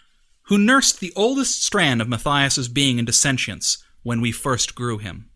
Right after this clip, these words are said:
In her first body, she had been a forest of symbionts, lithe silver creatures rustling through her crimson fronds, singing her thoughts,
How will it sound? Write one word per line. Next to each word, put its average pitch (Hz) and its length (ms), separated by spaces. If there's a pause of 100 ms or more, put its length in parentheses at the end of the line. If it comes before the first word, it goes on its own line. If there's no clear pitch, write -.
(880)
In 202 100
her 262 120
first - 340
body, 110 380 (320)
she 185 160
had 190 140
been 185 120
a 180 40
forest 190 440
of 175 60
symbionts, 123 800 (680)
lithe 143 480
silver 156 380
creatures 117 540
rustling 123 500
through 127 160
her 131 80
crimson 131 440
fronds, 123 520 (400)
singing 196 420
her 135 140
thoughts, - 500